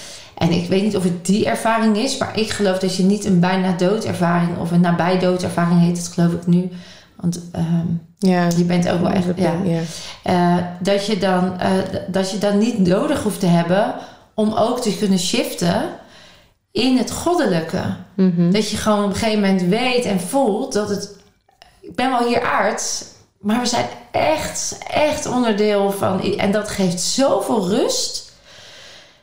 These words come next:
Speaker 1: Dat ik geloof dat iedereen dat gevoel op, en het, het zal allemaal gradaties hebben, want gevoelens zijn altijd subjectief, maar dat de, dat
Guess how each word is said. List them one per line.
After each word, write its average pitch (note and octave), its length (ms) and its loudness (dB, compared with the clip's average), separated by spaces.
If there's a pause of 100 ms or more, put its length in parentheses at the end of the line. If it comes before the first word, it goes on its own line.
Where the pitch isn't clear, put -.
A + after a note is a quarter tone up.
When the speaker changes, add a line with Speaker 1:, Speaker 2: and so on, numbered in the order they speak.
(560)
Speaker 1:
Dat A3+ 140 -2
ik A#3+ 100 -2
geloof C4 360 0
dat A3+ 180 -4
iedereen C#4 600 2
dat A3 240 0
gevoel A3 440 -2
op, - 380 -4
en G3+ 120 0
het, G3+ 140 0
het - 100 -6
zal G#3 100 0
allemaal A3 260 0
gradaties F3 560 -2
hebben, E3+ 200 0
want F3 180 2
gevoelens F#3 460 -2
zijn F3 120 -2
altijd F3+ 200 -2
subjectief, F3+ 600 -2
maar F#3 100 0
dat G3 180 0
de, - 120 -4 (280)
dat A3 280 -2